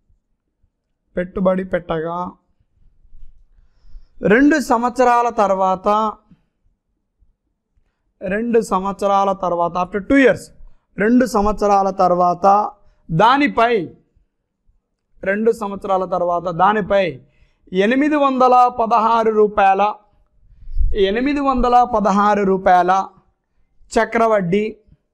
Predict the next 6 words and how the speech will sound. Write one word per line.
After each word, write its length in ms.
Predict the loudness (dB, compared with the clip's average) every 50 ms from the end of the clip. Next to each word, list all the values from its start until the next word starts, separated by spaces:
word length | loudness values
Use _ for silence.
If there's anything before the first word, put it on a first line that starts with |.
| _ _ _ _ _ _ _ _ _ _ _ _ _ _ _ _ _ _ _ -6
ఎనిమిది 300 | -4 -2 0 0 0 0
వందల 340 | 0 0 0 0 0 0 0
పదహారు 400 | 0 -2 -2 2 2 2 0 0
రూపాయల 360 | -4 0 0 0 0 0 -2 -4 -8
చక్రవడ్డీ 560 | -4 -2 -2 0 2 2 0 2 0 -2 -2 -2
లభించెను. 680 | -2 -2 -2 0 -2 -4 -4 -6 -6 -6 -6 -8 -14